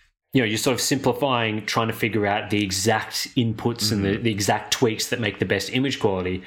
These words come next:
Speaker 1: Whereas if you're doing it the non-A I way, you have to pay someone to spend hours upon hours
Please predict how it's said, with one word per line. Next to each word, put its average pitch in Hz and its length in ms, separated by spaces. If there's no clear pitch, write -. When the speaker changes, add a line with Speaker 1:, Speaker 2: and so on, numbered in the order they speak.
Speaker 1:
Whereas 117 180
if 120 140
you're 117 80
doing 131 240
it 101 100
the 107 80
non-A 120 480
I 98 180
way, 92 220
you 95 120
have 113 200
to 107 60
pay 120 340
someone 92 640
to 101 100
spend 101 460
hours 98 300
upon 95 240
hours 101 500